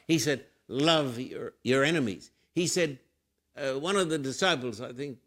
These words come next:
was it Peter? He said, "How many times shall I, uh, forgive my brother? Seven times?" He thought he was being magnanimous. "I'll forgive my enemies seven times.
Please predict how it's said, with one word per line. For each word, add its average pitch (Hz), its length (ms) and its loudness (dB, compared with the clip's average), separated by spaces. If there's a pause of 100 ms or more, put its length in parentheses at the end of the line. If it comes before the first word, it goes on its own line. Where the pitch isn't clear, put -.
(160)
was 139 140 -4
it 139 120 -4
Peter? 175 300 4
He 147 160 0
said, 160 340 2 (320)
"How 202 100 4
many 180 220 4
times 160 460 0
shall 151 260 0
I, 139 420 0
uh, 139 200 0
forgive 147 320 2
my 139 160 2
brother? 117 340 2
Seven 147 360 0
times?" 156 420 -4 (320)
He - 80 -16
thought 185 200 4
he 143 140 4
was 117 140 0
being 110 360 0 (360)
magnanimous. 123 920 0
"I'll 123 200 2
forgive 139 400 -2
my 131 560 0 (340)
enemies 151 480 4
seven 147 520 0
times. 190 720 -2